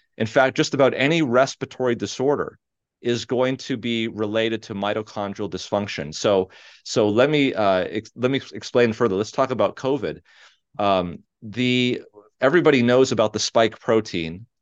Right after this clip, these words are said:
on the, on the sars cov two viral particle. This, the spike protein actually interacts with the receptor on the cell called the ace two receptor. People have heard this expression before.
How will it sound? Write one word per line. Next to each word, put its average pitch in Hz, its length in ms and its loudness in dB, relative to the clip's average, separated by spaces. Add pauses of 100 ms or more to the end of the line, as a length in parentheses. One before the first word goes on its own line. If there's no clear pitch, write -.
on 101 560 0
the, 107 240 -4
on 98 160 0
the 95 80 -4
sars 107 320 0
cov 107 220 -4 (100)
two 95 240 -8
viral 92 340 0
particle. 87 540 -4 (560)
This, - 320 0 (200)
the 120 100 -4
spike 143 420 -4
protein 113 800 -6 (480)
actually 127 840 2 (840)
interacts 135 800 2
with 113 260 -2
the 113 80 0
receptor 123 640 -4
on 113 80 -2
the 104 80 -6
cell 104 300 -4
called 101 260 -6
the 101 240 -12
ace 110 440 -4
two 113 580 -4
receptor. - 560 -4
People 110 260 -4
have 101 100 0
heard 104 160 0
this 101 140 -2
expression 92 500 -6
before. 87 520 0